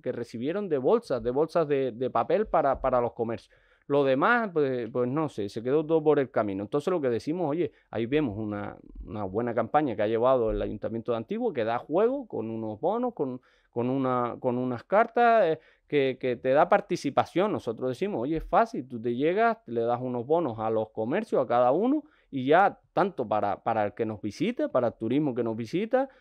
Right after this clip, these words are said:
pero también para la gente del municipio, que vaya a los comercios que van a diario, como vamos nosotros a diario, y que tengan ese juego, que, oye, que yo voy a un comercio en Betancuria y me toca con el bono de, de echarme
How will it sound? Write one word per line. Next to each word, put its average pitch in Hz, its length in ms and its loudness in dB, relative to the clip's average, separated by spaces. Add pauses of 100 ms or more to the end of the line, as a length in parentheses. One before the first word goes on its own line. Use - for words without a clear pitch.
(200)
pero 143 220 6
también 135 340 2
para 226 200 6
la 147 140 6
gente 175 300 0
del 135 140 4
municipio, 131 600 -2
que 127 120 2
vaya 147 420 6
a - 20 6
los 143 140 2
comercios 160 420 -2
que 120 120 0
van 120 180 0
a 143 100 0
diario, 165 400 6
como 110 220 -4
vamos 127 260 2
nosotros 135 460 -2
a 113 80 0
diario, 185 440 2 (280)
y 131 80 -6
que 127 140 0
tengan 175 320 2
ese 175 180 0
juego, 180 380 4
que, 120 80 -2
oye, 175 180 0
que 123 160 -2
yo 135 140 2
voy 175 220 4
a 170 200 6
un 170 180 0
comercio 175 460 0
en 185 60 0
Betancuria 156 500 2
y 123 60 0
me 135 160 0
toca 175 400 4
con 160 180 2
el 156 120 0
bono 180 340 2
de, 165 200 4
de 151 140 2
echarme 175 720 0